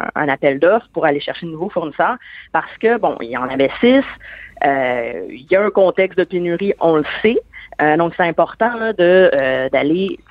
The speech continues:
diversifier, justement, les, les, ces, ces sources d'approvisionnement. Donc, on passe de six à douze. Par contre, les quantités qu'on va aller chercher ne doublent pas. Euh, euh, la, dans la dernière année, là, la, la S Q D C avait fait des contrats pour aller chercher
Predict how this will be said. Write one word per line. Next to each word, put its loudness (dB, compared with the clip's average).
diversifier, -4
justement, -2
les, 0
les, 2
ces, -4
ces 2
sources -4
d'approvisionnement. -2
Donc, 0
on 4
passe -4
de 4
six 2
à 0
douze. -6
Par -4
contre, 0
les 2
quantités -2
qu'on 2
va 2
aller 2
chercher -2
ne 0
doublent 2
pas. 2
Euh, 2
euh, -4
la, 0
dans 0
la 0
dernière -2
année, 0
là, 4
la, 0
la -2
S -6
Q -10
D -2
C 2
avait 2
fait -4
des -2
contrats -4
pour -2
aller 0
chercher -6